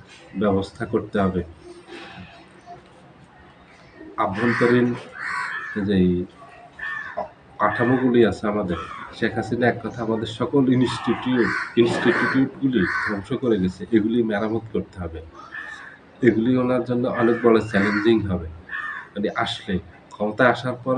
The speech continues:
এই চ্যালেঞ্জগুলি মোটা দাগে অর্থনৈতিক চ্যালেঞ্জ মোকাবেলা করতে হবে, দেশের সংস্কার করতে হবে, আইনের শাসন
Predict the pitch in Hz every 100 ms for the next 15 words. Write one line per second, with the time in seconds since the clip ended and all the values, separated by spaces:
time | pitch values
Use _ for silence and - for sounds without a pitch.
0 | 120 110 117 113 113 117 123 139 190 -
1 | - 113 110 110 110 113 110 101 - 120
2 | 123 131 - 117 123 120 127 117 117 113
3 | 110 110 - 131 127 147 151 - - -
4 | - - - 98 101 123 120 117 - -
5 | - 123 123 - - 147 - - - -
6 | - - - 120 120 127 127 151 160 -
7 | - - - - - - - - - -
8 | - - - - - - - 107 117 127
9 | - 127 139